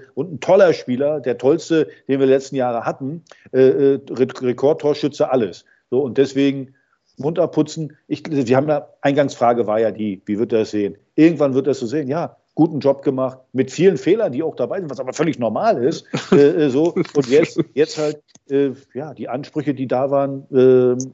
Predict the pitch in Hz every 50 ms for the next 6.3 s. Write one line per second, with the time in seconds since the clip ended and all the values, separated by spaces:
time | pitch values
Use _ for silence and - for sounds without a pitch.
0 | _ _ 117 139 139 123 - - 123 110 120 139 135 139 135 135 135 113 - -
1 | 135 160 180 175 - - _ _ - - _ - 131 139 139 127 131 - _ _
2 | _ _ _ _ - - 131 143 120 113 127 151 156 - 156 - - 143 131 123
3 | 139 - - 135 135 131 - - 165 170 160 139 - 123 107 - 104 95 - -
4 | 82 78 - _ _ _ _ _ _ 107 107 113 113 101 101 98 98 95 - -
5 | 80 78 - _ _ 113 120 127 120 98 113 117 - 127 113 - - 117 98 110
6 | 123 131 117 90 80